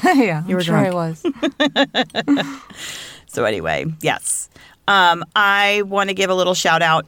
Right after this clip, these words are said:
Speaker 2: and this is gonna be a week late, but, um, you can go back and look at our stories. Our friend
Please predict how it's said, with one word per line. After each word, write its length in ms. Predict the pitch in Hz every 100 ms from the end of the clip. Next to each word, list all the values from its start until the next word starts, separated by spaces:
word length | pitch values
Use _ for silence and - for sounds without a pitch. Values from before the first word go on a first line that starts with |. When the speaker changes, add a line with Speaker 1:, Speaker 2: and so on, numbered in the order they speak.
| -
Speaker 2:
and 140 | 196
this 140 | 233
is 120 | 269 226 170
gonna 160 | 196
be 120 | 180 180
a 60 |
week 220 | 175 180 -
late, 320 | 123 151 - -
but, 280 | 180 165 160 -
um, 520 | 170 156 147 147 160 - - -
you 120 | 175
can 220 | 180 170
go 200 | 160 160
back 280 | 160 151 156
and 80 | 156
look 120 | 160
at 80 | 151
our 80 |
stories. 540 | 151 - 247 208 185 -
Our 160 | -
friend 380 | 165 208 190 202